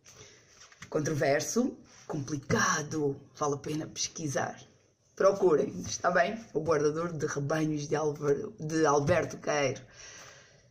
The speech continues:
Estaremos juntos de novo daqui a um mês com mais um Poesia à Quarta-feira da Academia Bai.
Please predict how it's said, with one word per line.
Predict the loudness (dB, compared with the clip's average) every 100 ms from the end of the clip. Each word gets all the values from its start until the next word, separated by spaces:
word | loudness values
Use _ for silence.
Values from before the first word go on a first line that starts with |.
| -20 -20 _
Estaremos | 2 6 8 8 4
juntos | 0 0 2 0 0 -12 _ _ _ _ -6
de | -2
novo | 2 4 4 2 -4 -8 -12 -20 _ -12
daqui | -6 0
a | 2
um | 4
mês | 2 2 0 -2
com | -4
mais | -2 -2 -2 -4
um | -4
Poesia | 0 0 0 -2
à | -2
Quarta-feira | -2 -4 -6 -8 -4 -2 -2 -4 -10 -8
da | -4
Academia | -4 -4 -6 -2 -2
Bai. | -2 -6 -8 -16